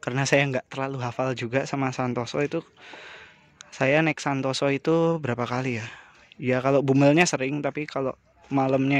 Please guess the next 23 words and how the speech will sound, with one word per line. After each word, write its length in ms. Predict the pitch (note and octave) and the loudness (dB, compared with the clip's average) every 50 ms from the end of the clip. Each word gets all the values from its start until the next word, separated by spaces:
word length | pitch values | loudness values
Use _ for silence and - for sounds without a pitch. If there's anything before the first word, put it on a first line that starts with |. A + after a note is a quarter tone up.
| C3+ | 2
itu 240 | C#3 - F3 E3+ E3+ | 2 4 4 2 4
seri 400 | - C#3+ C3 C#3 C3 C3+ C3 - | 4 2 2 2 0 -4 -6 -8
J 320 | _ - - C#3 D3+ E3 F3 | _ 0 2 2 2 2 0
pernah. 400 | - - C3 A#2+ A2 A#2+ A2+ G#2+ - - - _ _ - _ - - - - - - - _ - | -2 -4 -4 -6 -6 -6 -8 -8 -12 -16 -20 _ _ -20 _ -20 -20 -20 -20 -20 -20 -20 _ -8
Seri 400 | - A#2+ A#2 A#2+ A#2 A#2 A#2+ - | -6 -4 -4 -2 -2 -4 -6 -6
J, 320 | - - C#3 C#3+ D3+ D#3 | 2 6 6 6 6 4
seri 400 | - - B2+ B2 A#2+ A#2+ A#2 A2+ | 2 0 -2 -2 -2 -4 -6 -6
H, 400 | G2 B2 B2 C3 C#3+ D#3 E3+ F3 - _ _ _ _ - - _ _ _ | -6 -4 -2 -2 -2 -4 -6 -12 -18 _ _ _ _ -20 -20 _ _ _
seri 480 | - - - B2 A#2 A2+ A#2+ A#2+ - - - | -14 -10 -6 -6 -6 -6 -6 -8 -10 -2 0
S 560 | C3 C3+ C3+ - - - - - - - - - - | 0 2 2 0 -6 -6 -8 -10 -12 -14 -16 -16 -14
dulu 240 | - A2+ A2+ B2+ | -12 -10 -10 -10
pernah. 320 | C3 C3+ B2 A#2 A2 A2 - _ | -10 -10 -12 -12 -12 -14 -14 _
Pokoknya 240 | A#2 A#2+ A#2+ B2+ C3+ | -12 -10 -10 -8 -8
yang 80 | C3 C3 | -8 -8
jurusan 400 | B2 - A2 A#2 - - B2+ A#2 | -10 -10 -10 -6 -4 -4 -4 -4
Bogor. 400 | A2 A2 - - B2+ B2+ C3 - - - _ _ _ _ _ _ _ - - - - _ _ _ | -4 -6 -2 -2 -2 -2 -2 -6 -10 -20 _ _ _ _ _ _ _ -20 -20 -20 -20 _ _ _
Ya. 160 | - - - - _ _ _ _ _ _ - F5+ - - - - - _ _ _ _ - - _ _ _ _ _ C3 | -16 -16 -16 -16 _ _ _ _ _ _ -20 -20 -20 -20 -20 -20 -20 _ _ _ _ -20 -20 _ _ _ _ _ -20
Santoso. 640 | A#2 - - G#2+ G#2 - A2+ A2 - A#2 A2+ A#2+ C#3+ - - - - | -16 -14 -14 -14 -12 -12 -12 -10 -8 -10 -10 -10 -14 -18 -20 -20 -16
Ya 160 | - A#2 B2 | -10 -8 -6
lumayan 400 | C3 D3 E3 D#3+ D#3 D3+ D3+ D3 | -6 -4 -2 0 2 2 2 2
sering, 320 | D3 - D3 C#3 D3+ D3+ D#3 | 0 -2 0 0 0 0 0
cuma 240 | D3 D3 D3 D3+ D3 | -2 -2 -2 0 0
nggak, 240 | C3+ B2+ - _ | -2 -2 -4 _